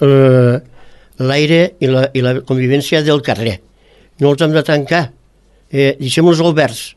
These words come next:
Eh, a veure, oberts en coneixement, que és el que deia abans. En precaució a la joventut, fills, la veritat. Però molta precaució, eh? Que qualsevol... a veure, us pot passar a vosaltres, també mos pot passar a nosaltres.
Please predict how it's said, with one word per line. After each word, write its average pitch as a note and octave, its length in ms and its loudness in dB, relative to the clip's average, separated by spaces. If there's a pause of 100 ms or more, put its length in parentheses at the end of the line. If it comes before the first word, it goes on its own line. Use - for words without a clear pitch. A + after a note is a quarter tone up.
(600)
Eh, - 140 -10
a C3+ 240 -8
veure, C3+ 220 0 (300)
oberts D#3 260 2
en F3+ 80 0
coneixement, E3+ 420 2
que E3 80 0
és D3 60 -2
el C#3+ 80 -2
que C3+ 80 -2
deia B2 160 0
abans. A#2+ 280 -2 (840)
En B2+ 160 0
precaució C3+ 420 2
a E3 80 2
la D#3 80 -2
joventut, D3 400 2
fills, C3+ 360 -4 (100)
la A2 100 -6
veritat. G2+ 460 -6 (920)
Però B2+ 200 2
molta E3 240 0
precaució, B2 520 -4
eh? F#3 100 -4 (400)
Que A#2 160 -2
qualsevol... C3+ 440 -2
a B2+ 100 -6
veure, C3+ 180 -4 (320)
us A#2 100 -12
pot B2+ 160 -6
passar C#3 180 -6
a B2+ 60 -6
vosaltres, C#3+ 240 -8
també C#3 180 -2
mos C3 200 -4
pot B2+ 120 -6
passar B2 180 -8
a C3 40 -6
nosaltres. A#2 340 -14